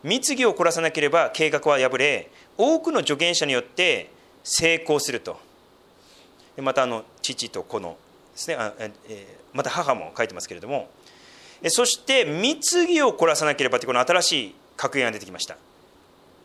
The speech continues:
この助言者、イスラエルの戦いの時にですね、この密議がよくこう、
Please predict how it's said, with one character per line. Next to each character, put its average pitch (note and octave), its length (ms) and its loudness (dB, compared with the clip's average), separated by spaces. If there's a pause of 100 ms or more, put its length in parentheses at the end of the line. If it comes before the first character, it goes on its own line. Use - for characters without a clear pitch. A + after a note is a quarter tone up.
(580)
こ B2 80 -8
の A#2 220 -6
助 C#3+ 160 2
言 E3 220 2
者、 - 200 -4 (560)
イ F#3+ 80 -4
ス C#4 200 2
ラ D#4+ 100 6
エ F4 40 2
ル E4 40 0
の C#4+ 80 2
戦 F#3+ 280 0
い - 20 2
の F3 80 -4
時 D3+ 160 -2
に A#2+ 80 -4
で A2+ 80 -2
す - 60 -6
ね、 - 40 -8
こ D3 60 -4
の C3+ 60 -2
密 G#3+ 360 -4
議 A3+ 120 -4
が D#3 140 4
よ D3 140 -2
く B2+ 120 -12
こ D3 340 -12
う、 - 40 -20